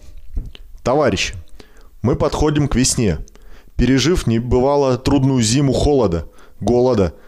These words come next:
сыпняка и железнодорожной разрухи, мы должны победить и этот фронт.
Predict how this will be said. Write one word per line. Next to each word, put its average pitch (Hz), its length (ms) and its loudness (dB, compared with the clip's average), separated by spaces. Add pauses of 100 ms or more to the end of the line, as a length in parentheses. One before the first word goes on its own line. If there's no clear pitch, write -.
(280)
сыпняка 135 680 0 (460)
и 113 60 0
железнодорожной 120 840 2
разрухи, 120 520 0 (1000)
мы 113 200 2
должны 147 360 0
победить 139 480 0
и 127 140 2
этот 139 300 2
фронт. 95 400 0